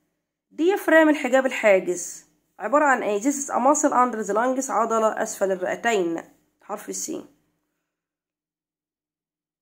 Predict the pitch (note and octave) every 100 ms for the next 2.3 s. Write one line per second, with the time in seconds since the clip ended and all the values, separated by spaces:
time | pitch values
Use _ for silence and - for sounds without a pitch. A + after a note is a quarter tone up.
0 | _ _ _ _ _ _ _ _ _ D#4+
1 | C4+ D#4+ D4+ A#3+ C4+ C#4 C4 B3+ G3 F#3
2 | G3 A3+ F#3